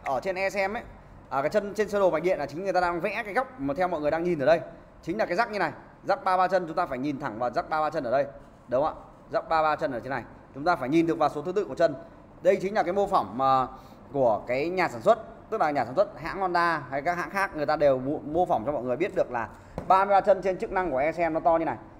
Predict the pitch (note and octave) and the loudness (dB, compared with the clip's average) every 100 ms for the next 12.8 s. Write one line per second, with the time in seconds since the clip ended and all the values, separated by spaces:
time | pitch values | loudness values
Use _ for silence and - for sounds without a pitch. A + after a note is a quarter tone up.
0 | - - C#3+ D#3 F#3 F3+ - - F3 E3 | -20 0 0 2 4 2 2 0 4 4
1 | D#3+ E3+ E3+ E3 F3 E3+ C3+ - - - | 6 4 6 6 4 4 0 -4 -16 -6
2 | F3 F#3 G3+ F#3 F3+ F3 F#3 G#3 G3+ F3+ | -2 2 4 6 6 6 4 2 4 4
3 | D#3 D3 C3+ B2+ C#3+ D3+ - G3+ F#3+ F3 | 4 2 2 0 0 0 2 4 6 4
4 | D#3 D#3 A3 G3 E3 D3 D#3+ D3+ D#3+ F#3+ | 2 4 4 2 0 2 2 2 2 2
5 | F3 E3 - - - - C#3+ C#3+ B3 A#3+ | 0 -2 -6 -18 -20 -6 -6 -4 -4 -2
6 | E3 D3+ E3+ E3+ C#3+ C#3 C3+ B2+ A2 C#3 | 2 4 4 2 0 -2 -4 -4 0 0
7 | A#2 - - C3+ F3 A3 G3+ G3 G3 D#3 | -2 -10 -2 2 2 2 -2 4 4 4
8 | A2+ E3+ G#3+ F#3 F#3+ F#3+ G#3 G#3 F#3 E3+ | -2 -2 -2 -2 -2 0 -2 2 0 2
9 | E3 C#3 C3+ C3+ E3+ F3 C3+ G#2 A2+ B2 | 2 2 -2 -2 -4 -4 -4 -6 -4 -4
10 | A#2 E3 E3+ D#3 D3 D3 C3 G#2+ - - | -2 -4 0 0 0 -2 -4 -6 -12 -16
11 | - E3+ E3+ F3 G#3 G#3 G#3 G3 G#3+ A#3 | 2 4 4 0 0 0 -2 -8 -6 -6
12 | C4+ - F#3 F3 F3+ C3+ F#3+ | -8 -10 -10 -6 -8 -4 -4